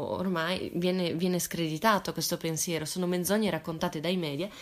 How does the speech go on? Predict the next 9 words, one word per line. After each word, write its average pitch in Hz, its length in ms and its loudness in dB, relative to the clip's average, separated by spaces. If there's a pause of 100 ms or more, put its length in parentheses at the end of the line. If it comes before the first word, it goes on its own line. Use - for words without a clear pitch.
(300)
che 220 100 2
ingigantiscono 196 720 0
la 170 100 0
faccenda 160 420 -4
per - 100 -10
strumentalizzarla. 147 1080 -4 (840)
Mentre 180 480 4
l'Occidente 165 680 2
blatera, 156 640 0